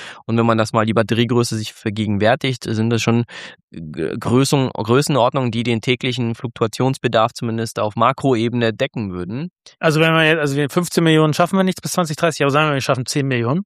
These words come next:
Speaker 1: Mhm.
Speaker 2: Ist das noch realistisch, oder?
Speaker 1: Wir sind jetzt gerade knapp bei zwei, ja, es wird
Speaker 2: <laughs>
Speaker 1: hart, ja, bis zwanzig dreißig.
Speaker 2: Aber es geht doch jetzt total ab.
Speaker 1: Aber sag, aber sag mal, mindestens fünf, da, da will ich auf
Speaker 2: Okay.
Speaker 1: jeden Fall zu stehen. Und
Speaker 2: Fünf und die
Speaker 1: zehn.
Speaker 2: stehen alle an einer elf K W Säule oder an einer sieben K W,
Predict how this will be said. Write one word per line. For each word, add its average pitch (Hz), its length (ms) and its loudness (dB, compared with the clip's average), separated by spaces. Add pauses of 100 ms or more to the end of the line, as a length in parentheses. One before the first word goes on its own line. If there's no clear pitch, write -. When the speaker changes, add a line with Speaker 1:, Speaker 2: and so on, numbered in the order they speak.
(120)
Speaker 1:
Mhm. 120 380 -4
Speaker 2:
Ist - 80 -4
das 143 80 0
noch 170 140 2
realistisch, 180 340 0
oder? 139 880 0
Speaker 1:
Wir 113 140 -2
sind 110 100 0
jetzt 120 200 0
gerade 120 140 0
knapp 117 200 -2
bei 110 140 -2
zwei, 120 640 -2
ja, 120 480 0
es - 140 -2
wird 135 160 -2
Speaker 2:
<laughs> 156 40 -2
Speaker 1:
hart, 107 280 -2
ja, 107 180 -4
bis 110 160 -4
zwanzig 107 320 -4
dreißig. 113 420 -2
Speaker 2:
Aber 143 60 2
es 147 80 0
geht 170 160 2
doch 160 80 4
jetzt 143 160 2
total 135 300 -4
ab. 131 80 -2
Speaker 1:
Aber 147 160 4
sag, 160 140 4
aber 147 120 2
sag 143 120 0
mal, 131 200 0
mindestens 147 460 -4
fünf, 147 260 -4
da, 113 140 -8
da 110 320 -8
will 113 80 -8
ich 110 60 -8
auf 117 40 -4
Speaker 2:
Okay. 120 120 -4
Speaker 1:
jeden 117 100 -4
Fall 117 160 -6
zu - 100 -20
stehen. 113 240 -8
Und 110 60 -6
Speaker 2:
Fünf 208 500 2
und 165 240 -2
die 156 140 2
Speaker 1:
zehn. - 20 0
Speaker 2:
stehen 151 240 0
alle 151 240 4
an 143 220 0
einer 139 100 0
elf 135 220 -2
K 127 180 -2
W 123 480 0
Säule 113 320 -4
oder 127 220 2
an 135 120 2
einer 131 120 2
sieben 143 240 2
K 127 180 0
W, 120 280 0